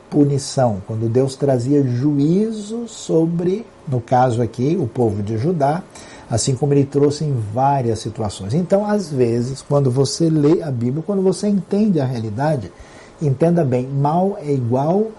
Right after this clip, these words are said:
a mal físico ou mal mental, que significa dor e sofrimento. Então, várias vezes na Bíblia,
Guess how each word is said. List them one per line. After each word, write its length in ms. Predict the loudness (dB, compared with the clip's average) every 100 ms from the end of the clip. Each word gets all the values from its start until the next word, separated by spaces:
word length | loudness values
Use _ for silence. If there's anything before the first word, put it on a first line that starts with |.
| -20 -20 -20 -14 -2
a 80 |
mal 380 | 0 2 2 2 -2 -8 -18 -16 -16 -4
físico 720 | 2 2 2 2 0 0 0
ou 400 | 2 4 4 2
mal 380 | 0 -2 -2 0 -2 -4 -8 -6
mental, 1040 | -4 0 0 0 0 0 0 2 0 0 -6 -20 -20 -20 -10
que 160 | 0 0
significa 760 | 2 2 2 0 0 0 0
dor 320 | 0 4 4
e 60 | 2
sofrimento. 600 | -2 -6 -4 -6 -4 -8 -12 -18
Então, 200 | -4 -2
várias 640 | 0 2 2 2 2 0 0
vezes 800 | -4 -2 0 0 0 -4 -4 -6 -4
na 100 | -2
Bíblia, 560 | 0 2 2 2 0 0